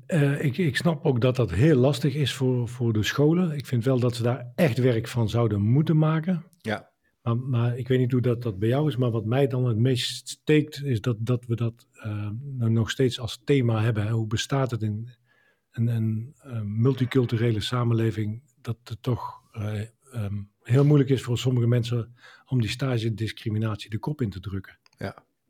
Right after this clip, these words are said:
Speaker 2: Ja, het, ik heb ook het idee dat, eh, dus Adnan Tekin zegt er ook wel wat dingen over, hè, van we hebben, we zijn echt een fundament aan het leggen. En dat zie ik wel bij die M B O-instellingen onder andere. Er wordt echt wel hard aan gewerkt.
Speaker 1: Ja.
Speaker 2: Want het vraagt ook wat, wat, het vraagt aan die achterkant van de organisatie heel veel.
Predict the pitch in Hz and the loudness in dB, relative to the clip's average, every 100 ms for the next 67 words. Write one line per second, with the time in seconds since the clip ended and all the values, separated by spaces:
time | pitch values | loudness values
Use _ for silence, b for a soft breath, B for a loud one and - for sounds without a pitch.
0 | _ _ B B B 104 107 - 135 127 | _ _ B B B -2 -2 0 0 2
1 | 131 123 131 123 - 123 117 113 - 147 | 4 6 4 2 0 2 4 2 -2 -4
2 | 139 120 147 143 143 113 123 - 127 135 | -4 0 4 2 2 -2 -2 0 0 2
3 | 113 101 107 104 95 92 131 123 127 120 | 0 2 0 0 -2 -2 -2 -2 -2 -2
4 | 107 113 127 123 113 131 - - 143 120 | 0 0 -2 -2 -2 -2 -4 -2 0 2
5 | 131 143 113 92 92 - 120 - 165 143 | 2 2 0 0 -2 -2 -2 -2 2 0
6 | 120 135 117 104 107 113 113 120 127 120 | 2 2 2 0 -2 -2 2 2 2 0
7 | 107 98 104 101 92 95 110 107 117 135 | -2 -2 -4 -4 -2 0 0 0 -2 -6
8 | - 110 117 107 107 98 123 147 - - | -4 -4 -2 -4 -2 -4 -4 -6 -14 -18
9 | - 135 110 113 - 160 - 147 127 123 | -4 -4 -2 -2 2 2 0 -2 -2 -4
10 | - _ _ 123 123 - 123 - 143 - | -16 _ _ -8 -8 -8 -8 0 0 0
11 | 131 123 - - 147 143 - 131 120 127 | -4 -4 -4 -4 -2 -2 0 0 0 0
12 | 127 113 143 143 113 107 95 95 85 | 0 2 2 0 0 0 0 -2 -2